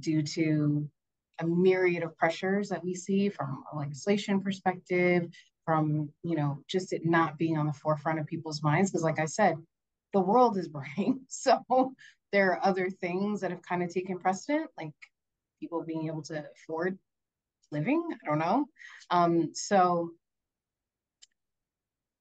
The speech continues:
I could definitely talk about this all day. So I'm gonna pass to Andre because I don't, I don't wanna take up too much airtime here.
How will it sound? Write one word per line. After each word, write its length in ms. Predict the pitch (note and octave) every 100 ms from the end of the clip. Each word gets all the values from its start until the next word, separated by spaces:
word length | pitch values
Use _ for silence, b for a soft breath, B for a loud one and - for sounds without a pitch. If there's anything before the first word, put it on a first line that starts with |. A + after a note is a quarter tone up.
| _ _ _ _ _ _ _ _
I 100 | F3+
could 260 | - F3 D3+ _ -
definitely 320 | D#3+ D3+ D3+
talk 220 | D3 D3
about 160 | D3 C#3+
this 160 | C#3+ C#3
all 80 |
day. 120 | C#3 -
So 120 | D3
I'm 60 | F3+
gonna 160 | G#3
pass 320 | F#3+ F#3+ F#3
to 100 | -
Andre 440 | C#3 D3+ D3 D3 - -
because 580 | D3 C#3+ C#3+ - - -
I 60 | D#3
don't, 140 | D#3 D3+
I 100 | D#3
don't 120 | D3
wanna 140 | D3+
take 220 | D3 D#3+
up 120 | - -
too 160 | -
much 180 | C#3+ C#3
airtime 420 | C#3 C#3+ - -
here. 80 | _